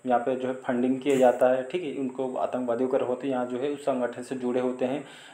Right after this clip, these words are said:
या उनको जो है, अ, funding किया जाता है, ठीक है। तो इसलिए जो है हमारे खतरों से हमको नुकसान, पूरे देश को नुकसान है, इसीलिए इस जो एफ़एटीएफ़ का जो है इसको जो है बनाया गया, ठीक, संगठन को, ठीक है। ब-, भारत जो है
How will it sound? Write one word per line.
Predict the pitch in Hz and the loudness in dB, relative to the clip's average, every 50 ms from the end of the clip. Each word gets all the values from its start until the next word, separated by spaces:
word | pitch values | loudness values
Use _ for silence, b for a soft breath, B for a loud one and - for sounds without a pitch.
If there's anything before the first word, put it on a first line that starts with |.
| B B 139 | B B 6
या | 135 | 6
उनको | 143 147 143 151 | 6 6 4 2
जो | 139 135 127 | 2 2 2
है, | 151 | 0
अ, | 160 - - - | 0 0 -2 2
funding | - - - - - - 131 131 139 147 156 151 | 4 6 6 6 4 2 4 4 4 4 2 2
किया | 147 156 147 135 | 4 6 8 10
जाता | 131 135 127 127 131 135 | 10 10 10 8 8 4
है, | 135 - | 2 0
ठीक | - 180 160 | -2 -2 0
है। | 139 120 107 - - - - - | 0 -2 -2 -6 -12 -18 -10 -6
तो | - | -4
इसलिए | 151 147 - 190 190 180 | -4 -2 0 2 2 2
जो | 175 170 | 4 4
है | 175 170 | 4 4
हमारे | 160 151 151 147 143 139 147 | 6 4 4 4 4 4 2
खतरों | 143 143 - 127 - 147 151 | 2 2 -2 -2 0 0 -2
से | 143 - 156 | -2 -2 -4
हमको | 139 135 127 127 - 143 | -4 -4 -4 -4 -2 0
नुकसान, | 139 139 139 139 - 139 131 139 | 0 0 -2 -2 -2 -4 -2 -2
पूरे | 139 143 - 117 117 | -2 -2 -4 -2 0
देश | - 127 127 127 | 2 0 0 2
को | - 143 | 0 0
नुकसान | 135 135 127 - - 131 123 127 | 0 0 0 0 0 0 0 0
है, | 143 151 - B B B B B B B | -2 -4 -6 B B B B B B B
इसीलिए | 160 165 - 214 196 196 196 185 | -2 -2 0 -2 -2 0 0 0
इस | 180 180 - - | 0 -2 -4 -8
जो | 151 139 139 147 147 | -6 -2 0 2 2
एफ़एटीएफ़ | - 143 143 - 165 160 - 165 156 156 156 156 | 4 2 2 2 2 0 2 4 4 4 4 4
का | 151 | 0
जो | 139 135 135 | 0 0 2
है | 143 160 156 | 2 2 2
इसको | 143 139 - - 147 | 2 -2 -2 -2 -2
जो | 135 135 | -2 -2
है | 135 135 131 | -2 0 2
बनाया | 123 117 110 110 117 123 | 2 4 4 4 4 4
गया, | 120 123 123 | 2 2 -2
ठीक, | 123 - 175 165 | -2 -2 -4 -2
संगठन | 165 - 135 120 113 113 - - 131 135 | -2 -2 -2 0 0 0 2 2 0 2
को, | 131 170 175 175 B B B B B B - | 2 0 0 0 B B B B B B -2
ठीक | 202 190 | 0 2
है। | 151 131 127 127 | 2 2 2 2
ब-, | 120 123 135 123 131 131 131 127 127 - - | 4 6 6 8 8 8 6 6 4 4 6
भारत | 127 139 151 156 156 156 | 8 10 10 8 6 4
जो | 151 | 0
है | 151 151 | 0 0